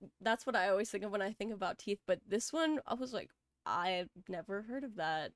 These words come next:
Even the people in the documentary that were working on it, they were like, "Yeah, when they said that, we said, 'Huh?'" And so this is able to be done because of the nuclear bomb testing and the Cold War, which the Cold War lasted from, like, March twelfth, nineteen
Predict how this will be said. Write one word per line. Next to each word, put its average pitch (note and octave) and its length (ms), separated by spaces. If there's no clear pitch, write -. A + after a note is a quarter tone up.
Even B3+ 260
the C4 60
people A#3+ 240
in A3 120
the F3+ 480
documentary G3 560
that F3+ 220
were F3+ 140
working F3+ 300
on F#3+ 80
it, F#3 40
they F#3 80
were F#3 80
like, F#3 200
"Yeah, F#3+ 120
when F#3 120
they G#3 120
said B3 200
that, B3 160
we A3+ 60
said, - 180
'Huh?'" G#3+ 180
And A3 160
so G#3 360
this G#3 320
is C4+ 160
able G#3 320
to - 100
be G#3+ 100
done F#3 340
because G3 460
of G3 280
the F#3+ 120
nuclear G3 500
bomb F3 380
testing A#3 460
and F#3 100
the F#3 60
Cold F#3 300
War, A3+ 360
which F#3+ 580
the G3+ 80
Cold G#3+ 280
War A3 200
lasted F#3+ 420
from, F3+ 460
like, - 240
March F3+ 320
twelfth, F#3 380
nineteen F3 260